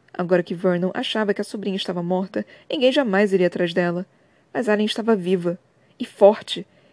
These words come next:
E talvez fosse hora de parar de sonhar em fugir. Encontrar Selena Sardoffen, ela faria isso, para honrar Calten e o dom que recebera, para honrar as garotas como elas,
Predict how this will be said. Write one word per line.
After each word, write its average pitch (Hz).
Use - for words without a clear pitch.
E 359
talvez 294
fosse 294
hora 226
de 208
parar 214
de -
sonhar 196
em 190
fugir. 190
Encontrar 214
Selena 190
Sardoffen, 185
ela 302
faria 233
isso, 185
para 311
honrar 247
Calten 208
e 285
o 302
dom 208
que 214
recebera, 185
para 302
honrar 202
as 196
garotas 185
como 185
elas, 180